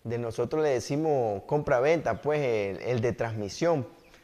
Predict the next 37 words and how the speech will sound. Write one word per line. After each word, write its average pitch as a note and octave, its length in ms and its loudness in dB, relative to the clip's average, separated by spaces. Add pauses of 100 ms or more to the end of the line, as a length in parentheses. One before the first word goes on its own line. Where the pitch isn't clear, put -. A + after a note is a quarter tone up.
(180)
pero A2 300 2
el A2+ 80 0
de A#2 120 2
transmisión B2 500 -2
así C#3 180 -2
se D3 140 -2
conoce C3+ 480 0
cuando G#2+ 340 -2
es A#2 80 -4
un C3 140 -4
puesto C3 360 0
de B2+ 160 0
compra-venta, A#2+ 760 -2 (200)
impuesto A#2 400 -4
de C3 60 -6
transmisión. B2 560 -4 (460)
También E3 640 6
importante, D3 920 0
importante, B2+ 640 -4
importante A#2 680 -4
ver A#2+ 400 0 (380)
lo A#2+ 260 0
que A2 400 2
es - 180 -6
ahí A#2 260 2
la A#2+ 200 2
suma C#3+ 520 2
también A#2+ 460 -2
de B2 100 0
todos B2+ 300 2
los C3 140 0
honorarios A#2 720 0
y G#2 60 -4
gastos A2 420 0
para G#2+ 260 -2
poder G2 300 -2
vender G#2+ 460 -2